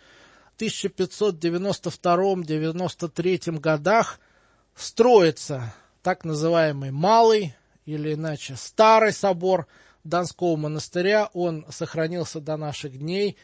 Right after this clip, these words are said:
и каждый может сходить в Донской монастырь из жителей Москвы и из приезжих паломников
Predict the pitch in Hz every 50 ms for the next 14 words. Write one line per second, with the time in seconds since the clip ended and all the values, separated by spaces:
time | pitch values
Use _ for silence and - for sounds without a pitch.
0 | _ _ 151 143 - 180 190 170 160 151 160 147 147 147 147 139 139 131 - -
1 | - - - 165 156 170 175 156 147 151 147 - - - 151 135 143 139 143 151
2 | 143 - - 208 226 220 220 202 175 180 202 202 - - 175 175 170 170 175 175
3 | 156 - - 180 180 185 185 180 180 - 160 165 165 151 135 - - _ _ _
4 | _ - 160 160 170 175 165 151 143 135 - - 165 160 165 165 156 151 147 143
5 | - 156 143 -